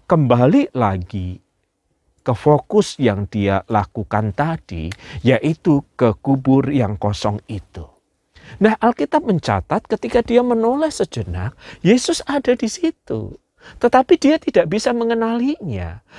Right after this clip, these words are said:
Apakah Tuhan Yesus berubah bentuk? Apakah Tuhan Yesus berubah wajah? Saya rasa tidak. Tetapi karena konsentrasinya pada kubur yang kosong,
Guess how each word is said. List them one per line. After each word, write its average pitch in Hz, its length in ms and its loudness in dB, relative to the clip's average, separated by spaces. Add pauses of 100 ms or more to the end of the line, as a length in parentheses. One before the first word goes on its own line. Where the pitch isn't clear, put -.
Apakah 151 400 0
Tuhan 139 320 2
Yesus 113 320 0
berubah 104 480 -4
bentuk? 104 480 0
Apakah 143 400 2
Tuhan 143 240 0
Yesus 123 400 0
berubah 107 320 -2
wajah? 104 480 0 (240)
Saya 226 240 0
rasa 254 320 -2
tidak. 104 640 -6 (480)
Tetapi 226 400 2
karena 233 240 4
konsentrasinya 233 1500 0
pada 190 240 2
kubur 262 480 0
yang 220 240 2
kosong, 147 560 -2